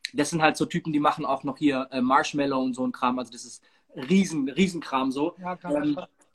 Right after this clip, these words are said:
Speaker 1: aber das können wir auch gerne mal angehen, wenn euch sowas interessiert, da mal einfach so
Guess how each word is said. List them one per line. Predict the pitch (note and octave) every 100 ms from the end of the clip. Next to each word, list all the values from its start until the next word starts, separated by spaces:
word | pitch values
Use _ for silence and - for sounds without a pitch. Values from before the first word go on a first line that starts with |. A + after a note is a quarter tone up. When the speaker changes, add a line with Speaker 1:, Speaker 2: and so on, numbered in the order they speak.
| _
Speaker 1:
aber | D3 D#3
das | D3+ -
können | F#3
wir | F3
auch | F3
gerne | F3+ F3 F3
mal | D#3+
angehen, | F#3 F3+
wenn | E3+
euch | D#3
sowas | D3+ D#3
interessiert, | D3 C#3+ F3 E3+
da | D3
mal | C#3
einfach | C#3+ D3
so | C#3 D3+ D3